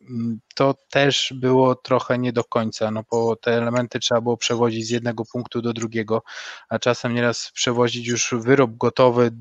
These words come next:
z powrotem do nas na montaż. Więc, y, zdecydowaliśmy się zunifikować trochę tych elementów i, i tak je poukładać u nas na linii już bezpośrednio, czyli taki mini magazyn wyrobów, y,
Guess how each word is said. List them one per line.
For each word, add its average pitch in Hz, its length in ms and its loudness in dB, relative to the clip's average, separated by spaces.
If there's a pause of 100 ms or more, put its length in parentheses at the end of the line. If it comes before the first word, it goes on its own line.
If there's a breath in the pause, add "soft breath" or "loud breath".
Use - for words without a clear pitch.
z - 80 -16
powrotem 131 480 2
do 123 100 0
nas 120 220 0
na 120 100 0
montaż. 120 480 0 (1080 loud breath)
Więc, 131 480 0
y, 131 140 6
zdecydowaliśmy 135 680 2
się 131 300 2
zunifikować 127 720 4
trochę 123 260 0
tych - 240 -4
elementów 123 720 2
i, 123 400 -6
i 117 120 -8
tak 143 340 0
je 127 180 2 (120)
poukładać 131 1000 4 (180)
u 147 140 4
nas 127 300 2
na 123 180 2
linii 123 300 -2
już 110 100 -8
bezpośrednio, 113 720 -2
czyli 110 200 -6
taki 120 280 -4
mini 123 640 0
magazyn 127 580 4 (600 loud breath)
wyrobów, 127 840 4
y, 113 1300 0